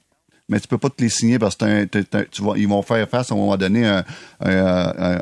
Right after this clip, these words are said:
un surplus de contrat et tu n'as seulement cinquante. Donc, il y a eu,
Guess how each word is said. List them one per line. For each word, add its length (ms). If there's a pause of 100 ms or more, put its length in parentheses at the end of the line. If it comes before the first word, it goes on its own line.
un 80
surplus 320
de 60
contrat 580
et 360
tu 140
n'as 80
seulement 300
cinquante. 500 (360)
Donc, 280
il 120
y 40
a 40
eu, 240